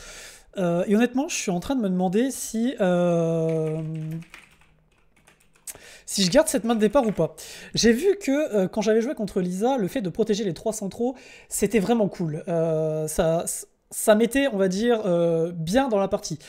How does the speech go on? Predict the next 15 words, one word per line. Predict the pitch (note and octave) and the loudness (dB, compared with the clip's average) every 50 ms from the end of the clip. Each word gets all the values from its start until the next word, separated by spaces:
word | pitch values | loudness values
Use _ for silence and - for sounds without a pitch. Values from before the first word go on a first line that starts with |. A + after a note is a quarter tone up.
| - - - - - - _ _ - | -20 -20 -20 -20 -20 -20 _ _ 0
Là, | F3 G#3+ C#4 E4 E4 | 2 4 4 2 2
ce | - - | -2 -8
qui | - - A#3 | -6 -4 -2
me | G#3+ | -2
dit, | G3+ A3+ C4+ D#4 D4+ | -2 -2 -2 -4 -4
c'est | - - A#3 G#3 | -2 0 0 0
que | G#3 - B3+ C4+ A3 | 2 2 0 2 2
j'ai, | E3+ E3+ G3+ A#3 C4+ B3 - - - - | 0 0 -2 -4 -4 -6 -8 -12 -6 -2
euh, | G3 F#3 F3+ F3+ E3+ E3+ | 0 2 2 2 0 -2
ça, | - - F#3+ - F#3+ - - - - _ _ _ _ _ _ _ - | -2 -4 -6 -8 -8 -12 -12 -12 -14 _ _ _ _ _ _ _ 0
avec | G3+ G3 - | 0 2 2
cette | - G#3+ G#3+ | 2 0 2
main, | B3 C#4+ E4 A#3 | 2 0 0 0
j'ai | F3 E3 E3 B3 D4+ - - | 0 0 0 0 0 0 -2
Hortum, | B3+ - - - B3+ F3 | -2 -4 -2 -2 -2 -2